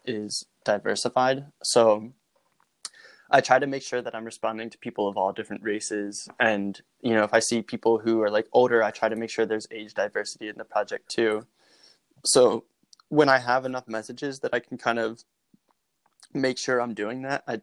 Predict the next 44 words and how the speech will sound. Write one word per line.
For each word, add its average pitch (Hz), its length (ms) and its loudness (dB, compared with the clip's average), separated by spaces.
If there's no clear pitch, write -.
do 120 120 -2
my 113 160 0
best 120 260 -4
to 135 80 -4
do 139 100 -2
that. 151 240 2
Um, 117 480 4
but 143 200 6
beyond 139 380 2
that, 131 340 -2
there's 131 320 -2
not 131 260 -4
much 147 220 -10
to 143 100 -8
it 139 80 -10
'cause - 100 -14
a 143 60 0
lot 127 180 6
of 127 60 -8
the 123 140 -16
people 127 180 -4
that 117 300 2
reach 123 220 0
out 110 160 4
to 117 80 -4
me 113 220 -4
have 113 280 2
private 110 300 2
accounts. 110 600 -8
Uh, 104 300 -2
a 127 80 -4
lot 120 160 -2
of - 80 -16
people 120 240 -4
are 110 80 -2
just 110 240 -8
messaging 113 460 -6
me 113 240 -4
without 113 420 4
saying 107 360 2
anything 110 320 -4
about 104 280 2
their 123 120 0
story. 139 420 -2